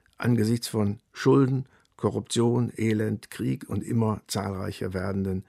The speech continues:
Failed States. Gleichzeitig müssen die Bürger in den Metropolen dazu gebracht werden, immer absurdere Behauptungen zu glauben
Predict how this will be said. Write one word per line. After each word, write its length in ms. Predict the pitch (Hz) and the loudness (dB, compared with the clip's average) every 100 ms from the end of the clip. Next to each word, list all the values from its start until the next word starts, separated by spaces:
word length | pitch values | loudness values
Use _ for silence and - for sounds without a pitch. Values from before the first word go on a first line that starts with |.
| _ _ | _ _
Failed 640 | - - 101 98 101 - - | -20 2 4 6 2 -4 -14
States. 560 | - - 98 - - - _ _ _ _ _ _ _ _ _ - - _ | -14 -4 -6 -6 -16 -18 _ _ _ _ _ _ _ _ _ -20 -20 _
Gleichzeitig 800 | 151 123 180 - 123 120 156 151 | 4 6 6 4 2 6 4 2
müssen 260 | - 147 147 | 4 4 6
die 80 | 135 | 4
Bürger 400 | 113 143 165 156 | 6 6 6 4
in 80 | 143 | 2
den 140 | 131 | 2
Metropolen 720 | 123 120 123 143 160 110 - - _ _ - - _ | 2 2 -4 2 4 4 0 -12 _ _ -20 -20 _
dazu 280 | 113 107 135 | 0 2 2
gebracht 440 | 123 123 131 - | 2 2 -2 -2
werden, 240 | 135 135 | 0 2
immer 280 | 131 151 139 | 4 6 4
absurdere 580 | 135 117 139 185 180 156 | 4 4 8 8 8 6
Behauptungen 680 | 139 139 156 - 95 92 87 | 4 2 2 0 -2 -2 0
zu 140 | 104 | 0
glauben 520 | 104 113 139 151 160 | 0 2 4 4 2